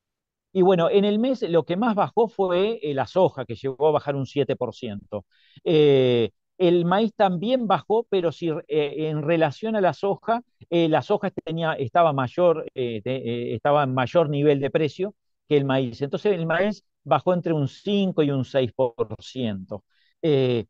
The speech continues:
entonces bajó menos. Y el trigo también, eh, bajó un poco, recuperó también cuando hubieron, eh, hace dos semanas hubo un poco de conflicto, algún ataque a un barco de,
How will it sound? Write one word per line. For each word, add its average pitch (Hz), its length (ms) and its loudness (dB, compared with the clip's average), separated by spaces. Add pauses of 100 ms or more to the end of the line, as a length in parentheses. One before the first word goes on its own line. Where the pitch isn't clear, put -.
(120)
entonces 160 340 0
bajó 151 320 2
menos. 117 460 -2
Y 214 120 -2
el 220 120 0
trigo 277 260 0
también, 180 600 0
eh, 135 360 -2
bajó 147 300 0
un 175 140 0
poco, 190 640 2
recuperó 160 880 2
también 143 480 -2 (240)
cuando 143 240 2
hubieron, 156 460 -2
eh, 135 260 -4
hace 120 300 -4
dos 151 180 -2
semanas 151 560 -2
hubo 147 200 0
un 135 80 -4
poco 139 240 -2
de 135 80 2
conflicto, 143 800 0 (220)
algún 139 320 -2
ataque 135 320 -2
a 131 120 -2
un 127 200 -4
barco 135 380 0
de, 113 380 -2